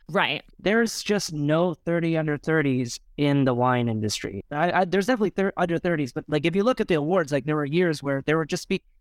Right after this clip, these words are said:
Speaker 2: last year there was no one, I don't think, in the wine industry. I was the only one of the thirty that was in the wine industry. Most of them are in the food or beers or spirits or whatever. I think it's true that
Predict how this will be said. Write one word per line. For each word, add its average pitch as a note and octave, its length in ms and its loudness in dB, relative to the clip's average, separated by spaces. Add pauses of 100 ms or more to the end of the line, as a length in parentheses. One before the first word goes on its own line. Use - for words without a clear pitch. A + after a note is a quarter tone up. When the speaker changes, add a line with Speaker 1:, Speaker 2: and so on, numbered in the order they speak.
Speaker 2:
last E3+ 280 0
year D#3+ 80 2
there C3+ 120 2
was B2+ 120 -2
no C#3+ 140 2
one, C3+ 260 2
I A#2 120 -4
don't B2+ 160 -2
think, B2 260 -4
in B2+ 140 -2
the A#2+ 80 2
wine A#2 440 2 (380)
industry. A#2 720 0 (220)
I D3+ 200 2
was F#3+ 120 2
the D#3 120 2
only D3+ 200 2
one C#3 420 0 (100)
of C#3 160 -2
the C3 180 -2
thirty C3+ 300 2
that A#2+ 200 2
was A#2+ 180 0
in A#2 100 0
the A2+ 80 0
wine A2+ 220 2
industry. A2+ 260 -2
Most A#2+ 220 2
of - 60 -14
them A2+ 140 -2
are A2+ 80 2
in A2+ 60 0
the A2 80 0
food D3 480 0
or A2+ 400 -4 (160)
beers C#3 540 2
or A#2 100 -2
spirits C#3+ 580 -2
or B2 140 0
whatever. C#3+ 540 -2 (200)
I C3+ 100 -2
think G#3+ 160 4
it's - 120 -2
true A#2 400 2
that A2 320 2